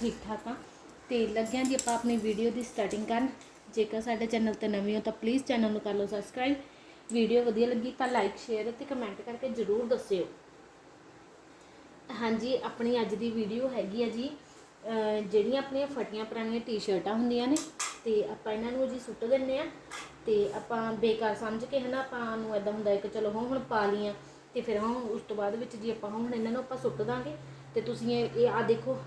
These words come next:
ਟੋਕਾਂ ਵੀ ਲੱਗੀਆਂ ਪਈਆਂ ਨੇ ਤੇ ਆਪਾਂ ਫਿਰ ਵੀ ਇਹਨੂੰ ਇਸਤੇਮਾਲ ਕਰ ਸਕਦੇ ਹਾਂ। ਤੇ ਤੁਸੀਂ ਕਦੇ ਵੀ ਇਹ ਜਿਹੜੀ, ਅਹ, ਟੀ-ਸ਼ਰਟਾਂ ਨੇ ਸੁੱਟਣੀਆਂ ਨਹੀਂ ਹੈਗੀਆਂ।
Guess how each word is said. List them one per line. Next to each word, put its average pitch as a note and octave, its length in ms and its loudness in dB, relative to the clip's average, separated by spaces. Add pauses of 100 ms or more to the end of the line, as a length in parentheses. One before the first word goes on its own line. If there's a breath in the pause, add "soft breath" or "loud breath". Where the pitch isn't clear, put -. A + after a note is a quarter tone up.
(160)
ਟੋਕਾਂ A#3 300 4
ਵੀ A3+ 180 -2
ਲੱਗੀਆਂ G#3+ 220 0
ਪਈਆਂ A3+ 260 0
ਨੇ C#4+ 100 -2 (460 loud breath)
ਤੇ G#3 120 6
ਆਪਾਂ A3 220 0
ਫਿਰ A3+ 240 4
ਵੀ C#4 160 10
ਇਹਨੂੰ C4+ 300 10
ਇਸਤੇਮਾਲ A3 440 2
ਕਰ G#3 160 -4
ਸਕਦੇ G#3+ 360 2
ਹਾਂ। E4 80 6 (480 loud breath)
ਤੇ B3 80 0
ਤੁਸੀਂ B3 240 -2
ਕਦੇ A3+ 260 2
ਵੀ C4+ 160 6
ਇਹ C4 60 6
ਜਿਹੜੀ, B3+ 240 4
ਅਹ, A3+ 540 2
ਟੀ-ਸ਼ਰਟਾਂ A3+ 560 2
ਨੇ C4+ 120 4
ਸੁੱਟਣੀਆਂ B3+ 520 4
ਨਹੀਂ C#4+ 120 8
ਹੈਗੀਆਂ। A3 320 2